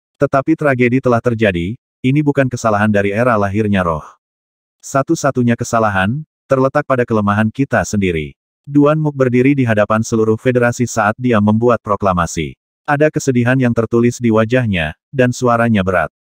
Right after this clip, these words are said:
Kelemahan adalah dosa kita. Saya tidak ingin mengucapkan kata-kata manis hari ini. Saya tidak ingin menjelaskan atau menyembunyikan.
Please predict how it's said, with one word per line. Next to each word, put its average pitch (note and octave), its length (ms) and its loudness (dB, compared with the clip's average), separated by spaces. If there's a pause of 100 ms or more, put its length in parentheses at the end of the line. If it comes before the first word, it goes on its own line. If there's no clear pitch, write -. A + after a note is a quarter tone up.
(140)
Kelemahan C#3 540 0
adalah B2+ 320 2
dosa B2 320 0
kita. F2+ 560 -2
Saya D3 400 -2
tidak B2+ 240 0
ingin A#2+ 240 0
mengucapkan A2+ 560 0
kata-kata A2+ 560 -2
manis B2 400 0
hari A2 340 -2
ini. D2+ 220 -4 (320)
Saya D3 400 0
tidak B2+ 240 0
ingin A#2+ 240 0
menjelaskan A2+ 720 0
atau A#2 240 0
menyembunyikan. F#2+ 720 0